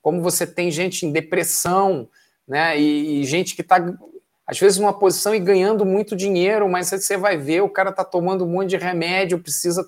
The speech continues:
tomar remédio, é, pra, pra isso, pra aquilo, pra poder aguentar a pressão que ele tá sofrendo. Aí fa-, aí eu, aí é uma pergunta que eu faço pra vocês: vale a pena? E talvez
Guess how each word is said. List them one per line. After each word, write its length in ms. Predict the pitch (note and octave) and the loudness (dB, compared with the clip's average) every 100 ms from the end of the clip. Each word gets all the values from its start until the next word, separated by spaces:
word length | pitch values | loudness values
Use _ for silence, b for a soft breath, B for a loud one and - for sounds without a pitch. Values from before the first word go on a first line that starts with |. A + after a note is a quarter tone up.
| - | -4
tomar 300 | E3+ F3+ E3 | -4 -2 -2
remédio, 600 | E3+ D#3+ F3+ E3+ E3 D3 B B _ | -4 -2 -2 0 -2 -2 B B _
é, 280 | - D3+ C#3+ | -2 4 4
pra, 320 | C#3+ - D3+ - - | 2 -2 -8 -4 2
pra 160 | D3+ | 4
isso, 300 | D#3 F#3 - | 4 2 -2
pra 160 | - D#3+ | -2 -2
aquilo, 440 | - E3+ G3 G3 G3 b b - | 0 4 4 4 -2 b b -2
pra 120 | E3+ | 0
poder 280 | F#3 F3+ F#3+ | 2 6 6
aguentar 460 | F#3 G3+ F3 F#3 | 6 2 4 4
a 40 | G3 | 4
pressão 560 | - G#3 F#3+ - F#3+ | 4 0 2 0 0
que 80 | G3+ | 0
ele 100 | G3+ | 0
tá 140 | - G3 | 0 -2
sofrendo. 760 | - F#3+ - E3 F#3+ E3 G2+ _ _ _ _ _ - | -2 -6 -4 -2 0 -4 -8 _ _ _ _ _ -2
Aí 160 | F#3 | -2
fa-, 220 | F#3+ G#3+ - | -2 -6 -2
aí 360 | F3 F#3+ A3 A3 - | 0 2 2 0 2
eu, 280 | F3+ G3 - | 4 4 2
aí 200 | D#3+ E3 | 2 2
é 40 | |
uma 180 | G3 G#3 | 2 0
pergunta 640 | - G#3 D#3+ D#3 G#3 G#3+ | 4 4 4 0 0 0
que 220 | - G3+ F#3 | -2 2 8
eu 260 | G3 B3 B3+ | 10 10 6
faço 600 | - F#3 F#3 - - - _ _ _ _ _ - | 2 4 4 0 -10 -14 _ _ _ _ _ 0
pra 140 | E3+ | 2
vocês: 640 | E3 F3 - C3+ A#2 - | 4 0 2 2 0 -6
vale 320 | A2+ C#3 F3+ D3+ | -2 2 4 2
a 60 | |
pena? 540 | - D#3 F3+ D#3+ A2 _ b b b - | -2 -4 -4 -4 -10 _ b b b -6
E 80 | E3+ | -4
talvez 1040 | E3+ A3 D#3+ C#3 G#3 A#3+ D3+ - - | 2 4 4 4 2 2 -2 -8 -12